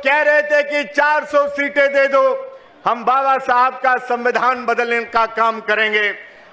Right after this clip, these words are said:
आज उत्तर प्रदेश ने उनको हैसियत बताने के काम कर दिया है। अब किसी माई के लाल में हिम्मत नहीं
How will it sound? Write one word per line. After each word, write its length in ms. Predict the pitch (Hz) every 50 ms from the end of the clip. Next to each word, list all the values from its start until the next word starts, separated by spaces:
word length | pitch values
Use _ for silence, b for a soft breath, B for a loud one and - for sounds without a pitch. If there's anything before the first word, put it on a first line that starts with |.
| B B 156
आज 220 | 175 208 214 214 220 - 208
उत्तर 300 | 214 214 - 220 214 214
प्रदेश 460 | 214 202 196 185 214 220 220 220 - -
ने 80 | 208 208
उनको 320 | 208 214 208 - - 202 180
हैसियत 640 | 160 - 156 190 247 262 254 - 269 277 269 - -
बताने 440 | 214 233 233 226 214 214 214 220 214
के 180 | 214 220 214 208
काम 340 | 208 - 202 202 202 202 202
कर 220 | 202 - 202 196
दिया 260 | 190 196 196 196 196 180
है। 220 | 160 185 180 175 175 170 - B B B B B B 156
अब 220 | 180 196 - - -
किसी 380 | 214 233 233 - 330 359 349 330
माई 320 | 311 302 285 294 285 285 277
के 180 | 285 277 269
लाल 320 | 269 262 262 269 269 269 254
में 140 | 254 262 247
हिम्मत 440 | 160 208 240 247 240 254 247 247 247
नहीं 340 | 233 233 226 226 226 220